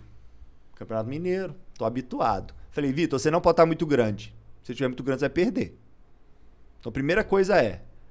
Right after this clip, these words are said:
essa preparação aqui, infelizmente, vai ter que ser apertada no final, porque você não pode estar muito grande.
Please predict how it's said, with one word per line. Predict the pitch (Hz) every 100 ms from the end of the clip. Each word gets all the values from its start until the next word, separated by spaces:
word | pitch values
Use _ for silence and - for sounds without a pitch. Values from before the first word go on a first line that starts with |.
| - - - - - - - - -
essa | 107 120
preparação | 135 147 139 131 147 135
aqui, | - 175 190
infelizmente, | 185 185 180 139 123 147 175
vai | 165
ter | 160 165
que |
ser | - 170
apertada | 170 185 - 160 156
no |
final, | 160 185 160 151
porque | 160 185 - 165
você | 165 -
não | 165 185
pode | - 156 156
estar | - 165
muito | 165 -
grande. | 175 113 90 -